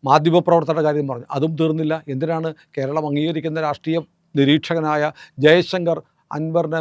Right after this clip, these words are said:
വിമ-, വിമർശിച്ചു എന്ന പേരിൽ കക്കൂസ് മാലിന്യവുമായി കൊച്ചിയിൽ വന്ന് ജയശങ്കറിൻ്റെ തലയിൽ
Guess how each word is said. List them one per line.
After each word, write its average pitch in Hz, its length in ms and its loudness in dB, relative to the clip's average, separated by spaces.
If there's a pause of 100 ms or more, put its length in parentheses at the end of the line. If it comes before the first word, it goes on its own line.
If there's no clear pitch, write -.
വിമ-, 143 320 -6
വിമർശിച്ചു 156 560 -6 (100)
എന്ന 151 220 -6
പേരിൽ 147 280 2 (300)
കക്കൂസ് 202 460 -2
മാലിന്യവുമായി 156 720 -2
കൊച്ചിയിൽ 165 400 -6
വന്ന് 143 180 -4 (100)
ജയശങ്കറിൻ്റെ 147 560 -6 (120)
തലയിൽ 151 320 -2